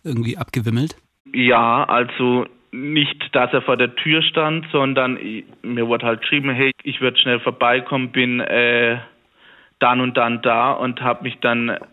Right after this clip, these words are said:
Speaker 2: halt totgestellt, Lichter aus,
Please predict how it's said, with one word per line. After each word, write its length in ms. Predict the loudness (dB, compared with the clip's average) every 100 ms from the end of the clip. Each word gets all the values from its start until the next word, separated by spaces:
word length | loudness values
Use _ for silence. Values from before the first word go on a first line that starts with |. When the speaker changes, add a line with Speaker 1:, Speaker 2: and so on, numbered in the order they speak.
| _ _ -6
Speaker 2:
halt 360 | -2 -2 -2 -14 -8
totgestellt, 840 | -2 0 0 -2 -2 2 2 2 -2 -10 -18 -18 -14 -2
Lichter 580 | 0 0 2 2 4 4
aus, 200 | 2